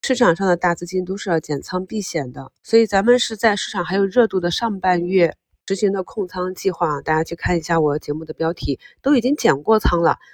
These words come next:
那现在的市场是一个预期内的下跌，它就不存在说我要不要在这里下杀的时候还去减仓止损啊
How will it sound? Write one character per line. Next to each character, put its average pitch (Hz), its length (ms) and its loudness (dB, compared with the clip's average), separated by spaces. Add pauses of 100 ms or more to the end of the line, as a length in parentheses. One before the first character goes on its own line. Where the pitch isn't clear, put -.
(140)
那 202 100 -2
现 285 240 2
在 302 160 6
的 185 140 4
市 208 100 -8
场 156 180 0
是 175 140 -4
一 180 60 2
个 185 80 2
预 233 120 2
期 - 140 -4
内 302 160 4
的 165 80 0
下 143 220 -4
跌， 147 240 -4 (280)
它 262 120 -6
就 302 100 2
不 311 160 -4
存 202 220 -2
在 208 120 6
说 208 360 0 (240)
我 202 60 2
要 240 120 6
不 247 80 -4
要 226 100 2
在 214 140 -6
这 202 100 -12
里 175 120 -2
下 196 240 0
杀 214 240 -2
的 208 80 -2
时 180 100 -14
候 170 60 -12
还 160 180 -8
去 196 160 -12
减 139 240 -16
仓 170 240 -2
止 175 220 -4
损 - 200 -12
啊 135 140 -12